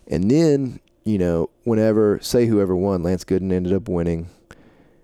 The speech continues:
'Cause, you know, Lance was, had an, had a, a abortion pack behind him. Bunny Pounds had an abortion pack behind her. Sam Dean got third place, didn't have any packs.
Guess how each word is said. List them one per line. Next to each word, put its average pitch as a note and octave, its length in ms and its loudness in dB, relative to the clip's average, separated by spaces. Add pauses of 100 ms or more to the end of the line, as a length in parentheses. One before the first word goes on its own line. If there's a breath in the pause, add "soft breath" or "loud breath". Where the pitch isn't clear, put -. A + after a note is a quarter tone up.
(640 soft breath)
'Cause, E2 440 -2
you F#2 80 -4
know, D#2+ 100 0
Lance C3 360 0
was, G2+ 180 -2
had G#2 140 0
an, F2 220 -2 (100)
had G2+ 200 0
a, D#2 280 0 (580)
a - 40 -10
abortion E2+ 460 -4
pack E2+ 240 -2
behind D#2+ 360 -4
him. G#2 420 0
Bunny E2+ 240 -2
Pounds G2+ 340 0
had E2+ 100 0
an D#2+ 100 -2
abortion D#2+ 380 -4
pack D2+ 180 -2
behind D2 340 -6
her. G2 300 0
Sam E2 300 -4
Dean G2 340 -2
got E2 200 -4
third D3 300 0
place, D#2 260 -2
didn't D#2+ 220 -2
have E2+ 180 -2
any G#2 480 -2 (140)
packs. - 480 -2